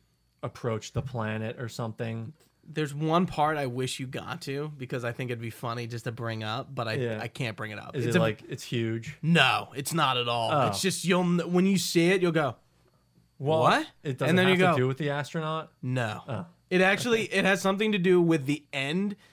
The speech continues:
Speaker 2: and only the fact that this thing is just there. It did, like, if I told you about it, it wouldn't really spoil anything, except for when you see it, and you'll be like,
Speaker 1: Ah.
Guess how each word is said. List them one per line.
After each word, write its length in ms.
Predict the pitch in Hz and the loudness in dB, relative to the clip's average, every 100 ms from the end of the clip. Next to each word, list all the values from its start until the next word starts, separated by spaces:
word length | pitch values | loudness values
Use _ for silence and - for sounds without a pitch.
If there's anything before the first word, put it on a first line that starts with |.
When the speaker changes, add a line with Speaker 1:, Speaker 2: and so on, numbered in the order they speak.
| _ | _
Speaker 2:
and 120 | 151 160 | -2 2
only 180 | 170 | 4
the 120 | 170 147 | 2 2
fact 340 | 170 156 156 | 0 0 0
that 180 | 147 135 | -4 -2
this 220 | 143 - | -4 -4
thing 320 | - 156 147 | -4 -4 -2
is 180 | 139 123 | -6 -8
just 280 | 131 127 113 | -8 -10 -10
there. 480 | 113 117 113 104 104 | -10 -6 -6 -6 -8
It 140 | 120 | -8
did, 180 | 131 160 | -6 -6
like, 180 | 151 135 | -4 -4
if 120 | 160 | 0
I 100 | 165 | 0
told 340 | 160 - 151 151 | 0 -4 -6 -2
you 60 | |
about 240 | 160 170 170 | 2 2 2
it, 40 | |
it 60 | 147 | 0
wouldn't 200 | 151 151 | -4 -4
really 200 | 147 135 | -4 -4
spoil 540 | - - 143 135 139 | -6 -8 -4 -2 -2
anything, 460 | 147 156 165 165 165 - - | -2 -2 0 -2 -4 -10 -14
except 280 | 135 170 139 | -4 -2 0
for 60 | 160 | 0
when 160 | 147 | -2
you 80 | 139 | -2
see 360 | - - 147 151 | -4 -4 -2 -2
it, 140 | 160 | -2
and 120 | 135 | -2
you'll 140 | 131 113 | -2 0
be 60 | |
like, 80 | 107 | 0
Speaker 1:
Ah. 280 | 107 101 98 | 0 -2 -6